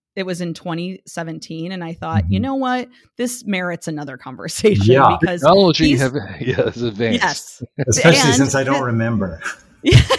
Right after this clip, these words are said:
Speaker 1: And this really is an amazing thing that was originally developed for, um, uh, for kids. Originally, it was developed for kids that had sensory disorders or, um, other autism spectrum.
Speaker 2: Mm-hmm.
Speaker 1: Um,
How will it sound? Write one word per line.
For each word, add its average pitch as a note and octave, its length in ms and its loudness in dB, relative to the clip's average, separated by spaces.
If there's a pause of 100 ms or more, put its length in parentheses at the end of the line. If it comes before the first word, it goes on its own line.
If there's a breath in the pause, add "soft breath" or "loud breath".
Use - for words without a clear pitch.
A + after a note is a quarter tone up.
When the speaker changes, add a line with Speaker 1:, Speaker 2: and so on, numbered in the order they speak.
(540 loud breath)
Speaker 1:
And C4+ 220 0
this F4 200 -6
really C4+ 460 -8
is G3+ 180 -6
an F#3+ 80 -4
amazing E3 680 -8
thing F3 300 -8
that E3+ 100 -12
was F3 100 -8
originally G#3+ 640 -8
developed E3 560 -8
for, E3 720 -4 (440 soft breath)
um, D#3+ 480 -4 (440 loud breath)
uh, G3 120 -4 (100)
for G3+ 140 -8
kids. C4+ 600 -6
Originally, B3+ 520 -6
it - 40 -10
was F#3+ 220 -8
developed F3+ 400 -8
for F3 560 -8
kids F3+ 220 -10
that F3+ 100 -10
had F#3+ 160 -8
sensory F3 460 -8
disorders D#3 760 -12
or, D#3+ 460 -8 (360 soft breath)
um, D#3+ 520 -8 (400)
other E3 800 -6
autism E3 680 -6
spectrum. - 640 -16 (340 loud breath)
Speaker 2:
Mm-hmm. A#2 140 0
Speaker 1:
Um, E3 320 0